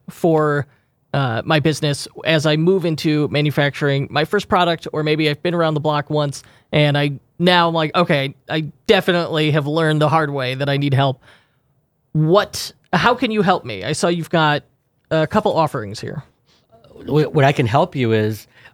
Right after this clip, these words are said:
Speaker 2: um, help you through the development process, give you guidance, uh, in terms of what are the fastest ways and the most efficient way to develop product, what, uh, P L M platforms, what digital platforms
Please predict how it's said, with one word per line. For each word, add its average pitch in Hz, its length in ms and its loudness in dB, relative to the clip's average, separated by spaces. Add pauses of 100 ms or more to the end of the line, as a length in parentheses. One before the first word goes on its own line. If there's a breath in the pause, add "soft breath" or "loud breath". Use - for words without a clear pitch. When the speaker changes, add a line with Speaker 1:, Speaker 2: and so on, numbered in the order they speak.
(140)
Speaker 2:
um, 110 420 -2 (260)
help 170 340 2
you 170 60 2
through 147 300 -2
the 127 100 0
development 110 600 -2
process, - 720 -8 (340)
give 131 220 0
you 160 80 2
guidance, 107 880 -2 (340 soft breath)
uh, 104 220 -4
in 110 140 -2
terms 110 460 -2
of 107 280 -2 (400 soft breath)
what 131 380 2
are 143 260 0
the 107 180 -8
fastest 123 640 -4
ways 113 560 0
and 104 140 -4
the 98 60 -4
most 101 260 -4
efficient 123 500 -2
way 107 160 0
to 101 140 -8
develop 101 440 -2
product, 101 540 -2 (300 soft breath)
what, 113 360 0
uh, 107 160 -4 (160)
P 147 200 -2
L 127 160 0
M 117 160 -4
platforms, 113 680 -6
what 101 160 -8
digital 123 300 -2
platforms 110 720 -6